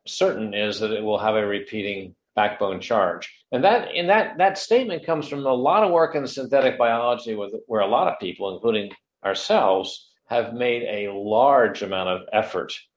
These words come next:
to get <laughs> molecules that don't have that repeating charge to store information. And the relative E, and failed, we've failed, uh, but, but the relative ease, if we can make a molecule with a repeating backbone charge, we actually have very little trouble getting,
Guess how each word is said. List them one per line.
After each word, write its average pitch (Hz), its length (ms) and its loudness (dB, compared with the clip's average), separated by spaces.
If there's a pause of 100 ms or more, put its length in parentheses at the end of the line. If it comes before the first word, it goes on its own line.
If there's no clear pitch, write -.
(100)
to 110 100 -4
get 101 580 2
<laughs> - 80 -20
molecules - 840 -4
that 113 240 -4
don't 120 240 0
have 104 200 -2
that 95 220 -2
repeating 90 480 -12
charge 87 400 -10 (460)
to 92 100 -8
store 95 240 -2
information. 101 720 -4 (260)
And 110 140 -4
the 110 80 4
relative 113 380 6
E, 113 480 -4
and 117 120 0
failed, 92 380 2
we've 98 220 -8
failed, 95 500 -2 (100)
uh, 98 80 -6 (480)
but, 113 300 2
but 117 160 2
the 117 200 -2
relative 120 520 2
ease, 127 320 -2
if 101 140 -4
we 101 120 -6
can 107 140 -4
make 113 220 -2
a 104 40 -4
molecule 101 520 -2
with 131 240 0
a 107 80 0
repeating 90 520 -8
backbone 90 500 -6
charge, 90 300 -8
we 95 120 -6
actually 95 300 -8
have 90 140 -6
very 95 220 -2
little 104 320 -6
trouble 90 480 -2 (400)
getting, 95 400 -2